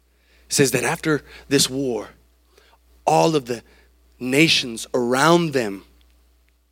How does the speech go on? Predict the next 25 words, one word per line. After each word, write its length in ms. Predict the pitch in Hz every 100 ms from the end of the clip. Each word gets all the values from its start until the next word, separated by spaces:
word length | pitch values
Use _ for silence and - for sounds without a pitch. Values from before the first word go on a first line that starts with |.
| _ _ _ _ _ _ _ _ _ _ _ _ _ _ _ _ -
were 120 | 117
at 240 | 104 90 -
peace 380 | - 143 98 - _
with 200 | - - -
Israel 440 | 143 135 107 98 _ _ -
because 260 | 123 127
they 140 | 127 117
were 100 | 110
terrified 840 | - - 185 175 - 110 - - _ _ - -
at 100 | 117
how 220 | - 107
God 640 | 101 - 131 135 113 - - _ - -
had 240 | 110 101
delivered 600 | - 104 113 147 120 107 - _ _ -
His 520 | 147 139 113 90 - _ _ _ _ _ -
people. 360 | 110 - - _ _ _ _ _ _ _ _ _ _ 740 _ _ _ _ _ _ _ _ _ _ _ _
It's 120 | -
peace. 540 | - 165 156 - - _ _ _ _ _ _ -
It 80 | 120
says 200 | 147 127
that 120 | 127
they 120 | 143
were 100 | 135
at 220 | 135 -
rest. 680 | 117 143 165 - - -